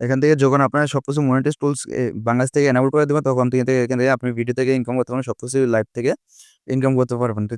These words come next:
কীভাবে করবেন সব কিছু এটা নেক্সট ভিডিওতে আমি দেখাবো। তো আপনারা যারা এখন পর্যন্ত ভিডিও করে নেন অথবা আপ-,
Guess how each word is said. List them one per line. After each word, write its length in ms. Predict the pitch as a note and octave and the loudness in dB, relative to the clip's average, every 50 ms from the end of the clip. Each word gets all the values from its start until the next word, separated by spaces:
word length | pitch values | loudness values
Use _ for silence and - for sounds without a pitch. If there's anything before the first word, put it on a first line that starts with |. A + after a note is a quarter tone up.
| - - | -8 -6
কীভাবে 380 | C3 C3+ C3+ C#3 C3 C3+ C#3+ | -2 0 2 2 2 2 0
করবেন 440 | C3 - C#3+ C#3 C3+ B2+ C3+ D3 D3 | 0 2 2 2 2 2 0 0 0
সব 140 | - - B2+ | -2 -4 -6
কিছু 220 | - - C3+ C#3 | -6 -6 -4 -2
এটা 220 | C3+ B2 - C3+ C3+ | -2 -2 -2 -2 0
নেক্সট 340 | C3 B2+ A#2+ - - - | 0 0 -2 -2 -6 -10
ভিডিওতে 240 | A2+ A#2+ A#2 B2 C3 | -8 -8 -6 -4 -2
আমি 120 | C3 C#3 B2+ | -2 -2 -2
দেখাবো। 400 | A2 G#2 F#2+ F#2 E2+ D2+ D2 - _ _ _ _ _ _ _ _ | -2 -2 -2 -4 -6 -8 -10 -16 _ _ _ _ _ _ _ _
তো 80 | - A#2+ | 0 0
আপনারা 240 | B2 - C#3+ D3 | 0 2 2 2
যারা 180 | C#3+ C#3 C#3 C#3 | 2 4 4 4
এখন 280 | C#3 C3+ C#3+ C#3 C#3+ C3+ C3+ C3+ C#3+ | 4 4 2 0 -2 -4 -6 -4 -2
পর্যন্ত 220 | C#3 C3+ C#3 D3 C#3+ | -2 0 0 0 -2
ভিডিও 380 | C#3 C3 A#2 B2 B2+ C3 C#3 | -2 -2 -2 -2 0 0 0
করে 160 | C3+ D3 D3 | 2 2 2
নেন 140 | D3 D3 C3+ | 2 2 0
অথবা 560 | B2 A#2+ A#2+ B2+ B2 A#2+ B2 A#2+ A#2 A#2 A2+ | 0 -2 -2 -2 0 2 2 4 4 4 4
আপ-, 80 | A2+ A2 | 2 0